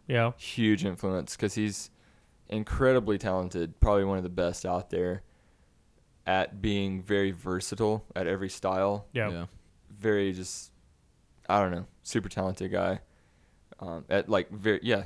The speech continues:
Speaker 2: just at a lot of different genres of music. So,
Speaker 3: Yeah.
Speaker 2: mm-hmm. And then, of course, like, classic, like, John Bonham.
Speaker 1: Yeah,
Speaker 2: But mo-, mostly
Speaker 1: classic.
Speaker 2: just the vibe, the groove. And then Steve Jordan.
Speaker 1: Yeah.
Speaker 2: So there's four,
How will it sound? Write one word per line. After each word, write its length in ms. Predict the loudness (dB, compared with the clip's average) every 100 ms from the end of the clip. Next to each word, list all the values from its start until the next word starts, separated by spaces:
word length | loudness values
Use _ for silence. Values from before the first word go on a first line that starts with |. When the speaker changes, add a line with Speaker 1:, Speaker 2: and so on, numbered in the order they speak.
| -6
Speaker 2:
just 200 | -14 -4
at 140 | -2 -2
a 60 | 0
lot 200 | 0 0
of 60 |
different 320 | -2 -4 -6 -4
genres 420 | -4 -2 -4 -4
of 80 | -4
music. 340 | -6 -6 -12 -14 -12
So, 120 | -8
Speaker 3:
Yeah. 100 | -8 -10 -12
Speaker 2:
mm-hmm. 160 | -8 -8 -10 _ -20 -18 -4
And 240 | -2 2
then, 340 | 4 2 -2 -8 _ _
of 140 | -14 -2
course, 280 | 0 2 0
like, 220 | -2 -4
classic, 380 | -2 -2 -2 -4
like, 160 | -4 -8 -16 -4
John 280 | 0 2 0
Bonham. 400 | 0 0 -2 -6 -14 _ _ _ -14 -4
Speaker 1:
Yeah, 300 | 0 4 8
Speaker 2:
But 140 | 6
mo-, 200 | 6 2 6
mostly 400 | 8 8 8 4
Speaker 1:
classic. 60 |
Speaker 2:
just 220 | 4 2 4
the 100 | 4
vibe, 580 | 6 8 8 4 0
the 80 | 0
groove. 640 | 0 2 4 2 0 -8 -18 -20 _ _ _ _ _ -2
And 160 | 2
then 100 | 4
Steve 340 | 2 2 2 4
Jordan. 480 | 6 6 6 0 -4 -14 _ _ _ _ _
Speaker 1:
Yeah. 300 | -4 -2 -2 -4 0
Speaker 2:
So 240 | 4 6
there's 200 | 4 2
four, 380 | 0 0 0